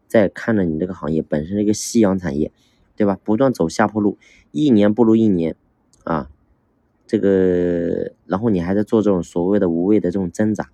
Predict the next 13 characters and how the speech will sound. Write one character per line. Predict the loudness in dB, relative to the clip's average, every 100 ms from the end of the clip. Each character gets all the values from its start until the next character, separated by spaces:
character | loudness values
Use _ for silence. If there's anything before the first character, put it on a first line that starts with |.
| _ _ _
那 | -2
我 | 0
觉 | -2
得 | -2 -2
呢， | -6
可 | -6
能 | -6
意 | -2
义 | -4
不 | -2
大。 | -6 -6 _ _ _ -20 _ _
所 | 0
以 | 2